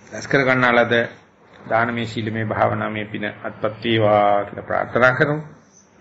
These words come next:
මේ වගේ පින් කැමති යම් තාක් ඥාති පිරිසක් ඉන්නවනම් ඒ අත්ෝත් මේ පින දකිත්වා දැකලා මුදිතාවේ යුක්තව සාදු කියලා පින් අනුමෝදන් වෙත්වා.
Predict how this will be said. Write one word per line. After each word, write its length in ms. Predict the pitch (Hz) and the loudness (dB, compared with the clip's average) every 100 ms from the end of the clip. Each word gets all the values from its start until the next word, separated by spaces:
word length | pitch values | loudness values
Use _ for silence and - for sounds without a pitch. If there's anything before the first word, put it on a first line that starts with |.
| - - | -20 -6
මේ 160 | 127 | 2
වගේ 200 | 120 123 | 2 2
පින් 180 | 120 135 | 0 0
කැමති 320 | 131 127 127 | 0 0 0
යම් 140 | 120 120 | 0 2
තාක් 300 | 123 123 139 | 4 6 6
ඥාති 340 | 135 120 120 123 | 2 0 0 -2
පිරිසක් 380 | 113 117 - | -6 -6 -6
ඉන්නවනම් 400 | 123 120 123 156 170 - - _ _ _ _ _ _ - | -4 0 2 2 0 -10 -20 _ _ _ _ _ _ -14
ඒ 160 | - 127 | -2 0
අත්ෝත් 360 | 120 - 127 123 | 0 0 -2 -2
මේ 160 | 120 | -4
පින 160 | 120 113 | -2 -2
දකිත්වා 520 | 107 107 120 117 131 | 0 0 -2 -2 0
දැකලා 400 | 120 107 117 123 190 - - _ _ - - | 2 0 4 4 2 -4 -20 _ _ -20 -12
මුදිතාවේ 600 | 143 143 139 131 127 120 | -10 -4 2 2 2 -4
යුක්තව 320 | 117 - 117 | -8 -6 -4
සාදු 360 | 113 113 117 | 0 2 0
කියලා 240 | 117 120 117 | -4 -8 -8
පින් 160 | 110 | -8
අනුමෝදන් 480 | 110 110 104 101 90 | -6 -6 -4 -6 -6
වෙත්වා. 400 | 107 110 117 113 | -8 -6 -2 -2